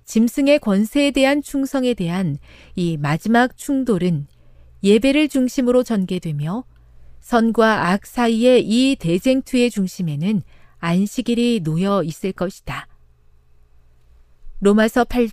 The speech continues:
장 일에서 사 절, 에베소서 이 장 팔에서 십 절, 골로새서 일 장 이십구 절을 읽어보라. 이 구절들은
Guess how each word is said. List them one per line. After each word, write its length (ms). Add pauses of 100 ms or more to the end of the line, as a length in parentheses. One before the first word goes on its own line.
장 360
일에서 400
사 260
절, 320 (380)
에베소서 540
이 180
장 320
팔에서 560
십 300
절, 200 (600)
골로새서 560
일 240
장 400
이십구 680
절을 480
읽어보라. 600 (1040)
이 120
구절들은 800